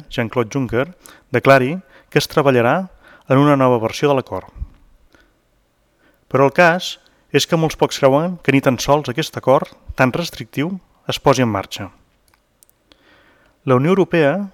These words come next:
que regula les tarifes de telefonia mòbil des del dos mil set, parla d'eliminar els sobrecostos del roaming des de l'any dos mil deu, però això no acaba d'arribar. Al desembre del dos mil tretze, la Unió Europea anunciava la fi del roaming,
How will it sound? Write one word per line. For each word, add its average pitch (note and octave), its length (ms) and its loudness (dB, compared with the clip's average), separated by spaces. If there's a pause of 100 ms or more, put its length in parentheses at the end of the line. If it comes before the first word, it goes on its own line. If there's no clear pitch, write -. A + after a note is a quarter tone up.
que B2+ 100 -2
regula B2+ 280 2
les D3+ 100 -2
tarifes C#3+ 480 -2
de C3+ 80 0
telefonia B2+ 420 0
mòbil C3 300 2
des G#2 160 -4
del G#2+ 160 -4
dos B2 180 -4
mil D3+ 160 -4
set, A#2+ 280 -2 (500)
parla C3+ 340 0
d'eliminar A#2 460 0
els - 80 -12
sobrecostos A#2 560 -2
del G#2+ 100 -2
roaming D#3 380 -2 (400)
des B2+ 180 2
de B2+ 80 4
l'any D3+ 220 2
dos C3+ 240 -4
mil C#3+ 160 0
deu, F#2+ 240 -2 (640)
però B2 100 4
això D3+ 280 2 (100)
no C#3+ 160 2
acaba B2 260 2
d'arribar. G#2 380 -4 (1040)
Al B2+ 160 2
desembre C3 320 4
del B2+ 100 4
dos B2+ 140 0
mil A#2+ 160 -4
tretze, D#3+ 400 -2
la C3+ 100 0
Unió B2 140 0
Europea C3+ 480 4 (160)
anunciava C#3 480 2
la C3+ 80 2
fi D#3+ 100 -2
del C3+ 140 0
roaming, G#2 380 -2